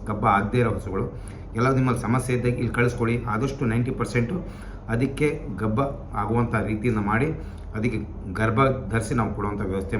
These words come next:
ಮಾಡ್ತೀವಿ. ಒಳ್ಳೆ ಸೆಮೆನ್ ಇದ್ದಾವೆ, ಸೆಮೆನ್ ವ್ಯವಸ್ಥೆ ಮಾಡ್ತೀವಿ. ಅದಕ್ಕೆ ಒಳ್ಳೆ ಹತ್ತನೇ ಜನರೇಷನ್ ಸೆಮೆನ್ ಹಾಕಿ ನಿಮಗೆ ಕೊಡ್ತೀವಿ. ನೀವು ಆ ಹಸುಗಳನ್ನು ನೆಕ್ಸ್ಟ್ ಮಿಲ್ಕಿಂಗು ತೊಗೋಬೋದು. So ಎಲ್ಲದೂ ಫೆಸಿಲಿಟಿ ಮಾಡ್ತಾಯಿದ್ದೀವಿ. ಪ್ರತಿಯೊಬ್ಬರಿಗೂ ಅನುಕೂಲ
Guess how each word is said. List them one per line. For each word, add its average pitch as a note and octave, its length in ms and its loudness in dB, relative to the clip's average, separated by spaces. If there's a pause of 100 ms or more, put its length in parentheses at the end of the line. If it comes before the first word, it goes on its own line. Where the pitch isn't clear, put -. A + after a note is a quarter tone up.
ಮಾಡ್ತೀವಿ. F#2+ 280 -2 (140)
ಒಳ್ಳೆ B2 160 4 (100)
ಸೆಮೆನ್ A#2+ 260 4
ಇದ್ದಾವೆ, G#2+ 200 2 (1000)
ಸೆಮೆನ್ C#3+ 280 4
ವ್ಯವಸ್ಥೆ C3 280 4
ಮಾಡ್ತೀವಿ. A#2+ 320 2 (180)
ಅದಕ್ಕೆ G2+ 240 -4 (100)
ಒಳ್ಳೆ C3+ 180 4 (880)
ಹತ್ತನೇ - 340 0
ಜನರೇಷನ್ B2+ 420 4
ಸೆಮೆನ್ A#2+ 240 4
ಹಾಕಿ A2 200 0
ನಿಮಗೆ G#2 220 2
ಕೊಡ್ತೀವಿ. G#2+ 320 0 (160)
ನೀವು A2+ 200 2
ಆ - 20 2 (220)
ಹಸುಗಳನ್ನು G#2 440 0 (460)
ನೆಕ್ಸ್ಟ್ A#2 220 2 (160)
ಮಿಲ್ಕಿಂಗು A2+ 360 4 (160)
ತೊಗೋಬೋದು. G2 380 2 (100)
So C3+ 60 0 (200)
ಎಲ್ಲದೂ E3+ 300 4
ಫೆಸಿಲಿಟಿ D3+ 360 2
ಮಾಡ್ತಾಯಿದ್ದೀವಿ. C3+ 360 4 (560)
ಪ್ರತಿಯೊಬ್ಬರಿಗೂ D#3 580 2
ಅನುಕೂಲ A#2+ 260 4